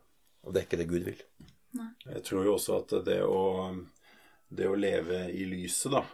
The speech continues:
Speaker 3: eh, å leve åpent, og så er det en enorm, eh, sånn styrke til et, eh, til et veldig sånn sant, da, og ekte, eh, liv med Gud. Eh, sånn at det å, det å ikke skulle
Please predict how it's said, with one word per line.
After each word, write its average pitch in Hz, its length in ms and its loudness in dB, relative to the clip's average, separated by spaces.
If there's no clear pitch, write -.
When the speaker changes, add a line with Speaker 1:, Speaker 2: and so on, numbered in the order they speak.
Speaker 3:
eh, 98 240 -4
å 92 80 -4
leve 90 640 -2
åpent, 104 920 0
og 92 100 -2
så 101 160 -2
er 95 140 0
det 95 80 -2
en 95 160 -4
enorm, 92 420 -2
eh, 92 400 -4
sånn 92 260 -8
styrke 92 680 -6
til - 200 -4
et, - 240 -4
eh, 90 220 0
til 95 160 -8
et 92 40 -2
veldig 92 200 -4
sånn 87 100 -6
sant, 95 580 -4
da, - 80 6
og - 220 4
ekte, - 560 -4
eh, 90 1400 -4
liv 92 260 -8
med 98 200 -8
Gud. 127 260 2
Eh, 95 140 -8
sånn 92 260 -4
at 92 180 -4
det 90 160 6
å, 90 360 2
det 113 120 -6
å 104 80 -2
ikke 98 220 -10
skulle 101 340 0